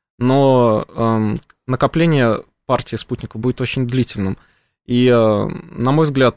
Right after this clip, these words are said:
с-, учитывая то, что масса спутников современных все-таки падает, а это связано с тем, что,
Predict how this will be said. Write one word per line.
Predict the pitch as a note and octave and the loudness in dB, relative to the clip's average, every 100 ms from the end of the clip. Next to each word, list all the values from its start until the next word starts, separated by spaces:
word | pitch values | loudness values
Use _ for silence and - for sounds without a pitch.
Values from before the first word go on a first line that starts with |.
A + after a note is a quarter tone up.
| - | -4
с-, | - - - | -12 -10 -10
учитывая | C3+ C#3 C3+ C3 | -6 -4 0 0
то, | C#3+ | 0
что | - C3+ | -2 0
масса | B2 C3 - | 2 2 0
спутников | - - B2+ A#2+ - | -8 -8 -8 -10 -12
современных | - B2 B2+ A#2+ G#2+ | -4 0 2 2 0
все-таки | - C3 A2 G#2 | -4 -6 -6 -8
падает, | - D#3 C3 F#2+ - _ | -2 0 0 -2 -4 _
а | G#2 | -2
это | G#2+ - | -2 -2
связано | A#2+ A2 A2+ | -2 -2 -4
с | - | -6
тем, | A#2 | -6
что, | - G#2+ | -6 -6